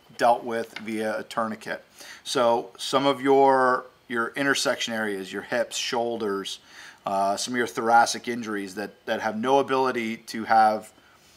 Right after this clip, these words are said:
any hemostatic control or any, any bleeding control, uh, applied by a tourniquet. Any of your hemostatic agents, quick clot, uh, you know, there's a, a lot of them out there. Any of those would,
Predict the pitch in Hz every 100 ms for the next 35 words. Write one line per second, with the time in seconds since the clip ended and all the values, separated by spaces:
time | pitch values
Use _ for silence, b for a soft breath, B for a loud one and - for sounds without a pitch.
0 | b b - 139 143 139 139 - 131 127
1 | 123 113 - 123 120 107 117 120 117 120
2 | 120 113 104 _ 113 123 131 131 113 107
3 | 120 113 110 - b b b b 101 101
4 | 98 95 - _ _ - - - 117 117
5 | 101 - 175 175 - 123 120 - B B
6 | B B _ - 160 175 151 143 147 131
7 | 135 131 123 127 110 101 - - 131 -
8 | - 110 110 107 107 - 95 92 90 90
9 | 87 - _ _ 90 92 92 92 90 85
10 | - 92 92 92 90 90 87 87 92 90
11 | - _ 135 151 147 135 131 117 - 113
12 | 107